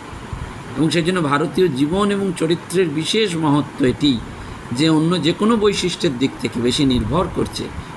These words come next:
সামাজিক রীতিনীতিতে নারীকে যে স্থান দেয়া হয়েছে তার উপর। সেজন্য স্বামীজি আমাদের সমাজ জাতিবিন্যাসের উপর যে তৈরি সেটিকে বলেছেন, কিন্তু বারবার আমাদের উদ্দেশ্য জাতিগত বিন্যাস নির্মূল করা নয়,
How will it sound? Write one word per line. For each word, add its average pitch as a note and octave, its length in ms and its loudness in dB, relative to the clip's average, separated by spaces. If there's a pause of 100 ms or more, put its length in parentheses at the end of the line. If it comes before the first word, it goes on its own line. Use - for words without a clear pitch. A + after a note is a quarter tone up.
সামাজিক C#3 500 4
রীতিনীতিতে C3+ 680 0
নারীকে A#2+ 560 2 (400)
যে B2 100 4
স্থান C#3 440 0
দেয়া A2+ 180 2
হয়েছে G2 380 -2 (400)
তার - 200 -4
উপর। - 240 -8 (1200)
সেজন্য F3+ 380 0
স্বামীজি D#3 380 2
আমাদের D3+ 380 4 (520)
সমাজ D#3+ 400 2 (100)
জাতিবিন্যাসের E3+ 840 2
উপর E3+ 240 -2
যে E3 180 2
তৈরি D3 280 2
সেটিকে B2+ 320 -2
বলেছেন, C3 420 0 (560)
কিন্তু C3 180 0
বারবার B2+ 500 2 (440)
আমাদের C#3 400 4 (880)
উদ্দেশ্য D#3 580 0
জাতিগত D3+ 520 0
বিন্যাস D3+ 680 4
নির্মূল D3 400 4
করা C3+ 260 -2
নয়, A2 220 0